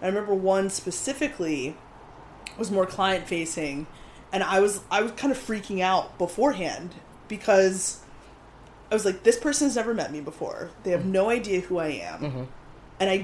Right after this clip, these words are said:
Speaker 1: don't know how to dress for, like, an interview. I had no idea." And I had to kinda stumble my way through it. And this first interview that I had,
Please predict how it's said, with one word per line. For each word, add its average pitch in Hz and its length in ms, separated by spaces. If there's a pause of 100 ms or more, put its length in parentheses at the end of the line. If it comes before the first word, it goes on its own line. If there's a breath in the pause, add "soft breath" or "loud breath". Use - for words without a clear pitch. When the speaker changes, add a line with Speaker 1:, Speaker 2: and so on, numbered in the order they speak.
Speaker 1:
don't 202 320
know 180 640
how 165 580
to - 160
dress 165 920 (460)
for, 156 800 (920)
like, 185 120
an 175 80
interview. 175 420 (100)
I - 60
had 190 100
no 185 180
idea." - 400 (520)
And 190 80
I 185 40
had 190 260
to 196 100
kinda 165 240
stumble 185 580
my 160 220
way 151 160
through 247 400
it. 143 320
And 185 120
this 160 200
first 254 440
interview 180 420
that 156 120
I 135 80
had, 143 460